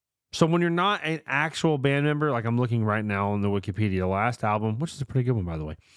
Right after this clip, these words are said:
uh, the track listing says, "All tracks are written by Slipknot." And that's it. Is Jay in Slipknot?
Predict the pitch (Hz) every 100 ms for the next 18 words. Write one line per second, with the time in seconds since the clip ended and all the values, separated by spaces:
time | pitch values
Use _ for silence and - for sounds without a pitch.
0 | - - - - - 139 147 147 165 165
1 | 160 147 131 131 131 113 - 156 180 -
2 | 151 147 139 117 117 143 143 123 117 117
3 | - 143 123 110 92 - _ _ _ _
4 | _ _ _ _ _ _ _ _ _ -
5 | - 117 113 110 113 - _ _ _ _
6 | - - - - - _ _ - 139 127
7 | 107 117 147 147 151 156 151 151 170 -
8 | 175 185 175 175 196